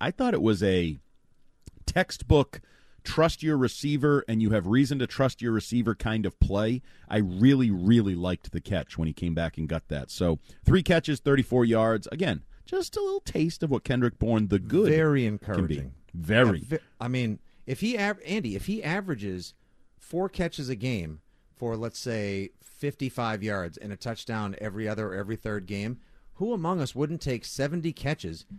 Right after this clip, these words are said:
Speaker 2: for eight hundred fifty yards and six touchdowns on the season from Kendrick Bourne? That would be a massive success and a
Speaker 1: And
Speaker 2: return
Speaker 1: that's
Speaker 2: to form from twenty twenty-one.
Speaker 1: Right. That's where he was trending with him when he had all career highs in his first year here then, and the trend fell apart. We all know why, blah, blah, blah.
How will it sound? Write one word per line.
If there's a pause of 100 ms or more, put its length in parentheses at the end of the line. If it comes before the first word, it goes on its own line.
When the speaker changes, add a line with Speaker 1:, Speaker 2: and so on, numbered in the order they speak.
(200)
Speaker 2:
for
eight
hundred
fifty
yards
and
six
touchdowns
on
the
season
from
Kendrick
Bourne?
That
would
be
a
massive
success
and
a
Speaker 1:
And
Speaker 2:
return
Speaker 1:
that's
Speaker 2:
to
form
from
twenty
twenty-one. (180)
Speaker 1:
Right.
That's
where
he
was
trending (100)
with
him
when
he
had
all
career
highs
in
his
first
year
here
then,
and
the
trend
fell
apart.
We
all
know
why,
blah,
blah,
blah.